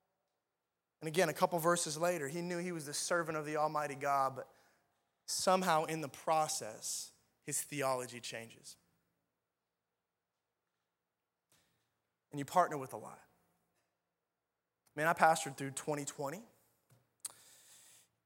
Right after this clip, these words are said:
and I think every pastor deserves a t-shirt that says, "I survived twenty twenty." But unfortunately, what I saw, and this goes back a bit to, to isolate, it relates to all of them, but in forced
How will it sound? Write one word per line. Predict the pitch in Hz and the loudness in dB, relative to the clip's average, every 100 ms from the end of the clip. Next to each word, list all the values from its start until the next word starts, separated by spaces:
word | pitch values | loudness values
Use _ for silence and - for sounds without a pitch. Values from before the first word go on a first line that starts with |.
| - | -4
and | 151 147 139 131 | -2 -2 -2 0
I | - | 2
think | 165 160 | 2 0
every | 151 139 | -2 -2
pastor | 139 151 147 143 | 2 2 2 0
deserves | 139 139 120 | -4 -4 -6
a | |
t-shirt | - 160 - 170 190 | -6 -4 -2 -4 -4
that | |
says, | 135 139 | -8 -4
"I | 135 | -2
survived | 131 143 131 127 | -2 -2 -2 -2
twenty | - 127 | -4 -10
twenty." | 110 147 190 - _ _ _ _ _ _ _ _ _ _ _ _ _ _ _ _ _ _ _ _ _ _ | -6 -6 -8 -14 _ _ _ _ _ _ _ _ _ _ _ _ _ _ _ _ _ _ _ _ _ _
But | 156 | -6
unfortunately, | 156 180 180 180 156 | -2 2 2 2 -6
what | 131 160 | -2 2
I | 196 | 2
saw, | 180 - 160 143 117 117 - - _ _ _ - | 2 0 2 2 2 0 -6 -20 _ _ _ -12
and | 147 | -8
this | 143 | -2
goes | 156 | -2
back | 139 147 139 | 2 2 2
a | |
bit | 131 131 139 - - | -4 -2 -4 -2 -8
to, | 120 127 - _ _ _ - | -8 -12 -18 _ _ _ -6
to | - | 0
isolate, | 147 147 - 139 139 | 2 2 2 2 0
it | - - - - | -2 -10 -12 -2
relates | 156 151 147 | 2 4 2
to | - | 2
all | 147 151 | 6 6
of | 135 | 4
them, | 113 117 | -2 -8
but | 113 113 - _ _ _ _ _ _ _ _ _ _ _ _ _ _ _ | -8 -10 -14 _ _ _ _ _ _ _ _ _ _ _ _ _ _ _
in | 170 160 | -4 -2
forced | - 180 214 - | 2 2 2 0